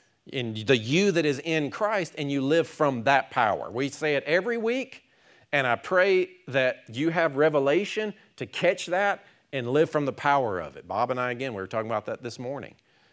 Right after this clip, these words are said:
You know, when you, when you really start understanding what grace is,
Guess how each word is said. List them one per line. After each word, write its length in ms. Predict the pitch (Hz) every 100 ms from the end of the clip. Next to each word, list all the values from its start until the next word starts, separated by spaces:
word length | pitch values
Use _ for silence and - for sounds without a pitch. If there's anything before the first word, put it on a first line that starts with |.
| _ _
You 100 | 101
know, 100 | 117
when 160 | 123 123
you, 140 | 123
when 260 | 123 131 131
you 100 | 123
really 280 | 135 147
start 280 | 139 151 147
understanding 600 | 147 135 - 123 139 131
what 140 | 123 110
grace 400 | 110 127 120 104
is, 380 | 117 - -